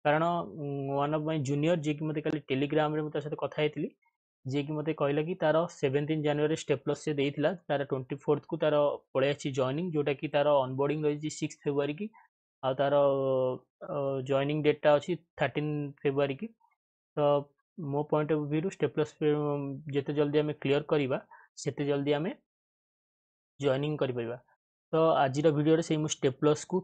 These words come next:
ତିନିଟା ସେକ୍ସନ୍ରେ ଡିଭାଇଡ୍ କରିଛି, ଯୋଉଟାକି ଫାଷ୍ଟ ସେକ୍ସନ୍ ଆମେ ଦେଖିବା ଷ୍ଟେପ୍ ପ୍ଲସ୍ କୋଶ୍ଚିନ୍ ପାଟର୍ନ କେମିତି ରହୁଛି, ଷ୍ଟେପ୍ ପ୍ଲସ୍ ଆସେସମେଣ୍ଟର, ତାର ଗାଇଡ଼ଲାଇନ୍ କ'ଣ ରହୁଛି। ସେକେଣ୍ଡ ସେକ୍ସନ୍ ଆମେ ଦେଖିବା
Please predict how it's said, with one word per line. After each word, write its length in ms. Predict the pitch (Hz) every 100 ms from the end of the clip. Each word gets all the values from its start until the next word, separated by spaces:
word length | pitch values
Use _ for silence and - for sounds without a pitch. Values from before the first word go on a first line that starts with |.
| -
ତିନିଟା 320 | 139 131 170
ସେକ୍ସନ୍ରେ 640 | - 151 - 160 151 185 - _ _ _ _ _ _ _ _ _ _ -
ଡିଭାଇଡ୍ 420 | 131 139 151 156
କରିଛି, 340 | 151 127 202 202
ଯୋଉଟାକି 420 | 156 143 143 160 160 -
ଫାଷ୍ଟ 240 | 151 147
ସେକ୍ସନ୍ 340 | 160 151 165 156
ଆମେ 160 | 156
ଦେଖିବା 300 | 147 139 170
ଷ୍ଟେପ୍ 340 | 175 - 143 -
ପ୍ଲସ୍ 220 | 160 - - - _ _ _ _ _ _ _ _
କୋଶ୍ଚିନ୍ 440 | 143 - - 165 165
ପାଟର୍ନ 360 | 151 143 156
କେମିତି 260 | 151 147 147
ରହୁଛି, 260 | 147 143 165
ଷ୍ଟେପ୍ 240 | - 147
ପ୍ଲସ୍ 180 | 147 139
ଆସେସମେଣ୍ଟର, 680 | 139 - 156 160 143 139 196 - - _ _
ତାର 140 | 143 143 139
ଗାଇଡ଼ଲାଇନ୍ 520 | 131 120 127 151 165
କ'ଣ 220 | - 147
ରହୁଛି। 320 | 143 139 - 254 - _ _ _
ସେକେଣ୍ଡ 400 | - 139 - 165
ସେକ୍ସନ୍ 400 | 156 156 - 160
ଆମେ 140 | 160 156
ଦେଖିବା 320 | 147 165